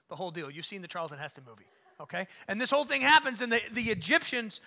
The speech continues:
or the Israelites, are out in the wilderness, and they start complaining. And they get super negative, and it spreads like wildfire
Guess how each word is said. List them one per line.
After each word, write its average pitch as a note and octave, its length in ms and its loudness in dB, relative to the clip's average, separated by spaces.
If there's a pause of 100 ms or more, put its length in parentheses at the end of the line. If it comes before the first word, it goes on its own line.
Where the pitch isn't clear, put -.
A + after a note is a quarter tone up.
(140)
or A3+ 80 2
the A3 160 2
Israelites, C#4 480 6
are A3+ 120 4
out C4+ 160 8
in A#3+ 40 -8
the A3+ 60 -4
wilderness, C4 520 4 (220)
and B3 120 2
they E4 80 4
start D#4 260 6
complaining. D4 640 0 (1000)
And B3 120 -2
they C4+ 60 0
get C4+ 200 0
super E4+ 420 2
negative, D4+ 640 2
and A#3+ 80 -2
it B3 240 -8
spreads - 380 4
like C4 200 2
wildfire C4+ 800 8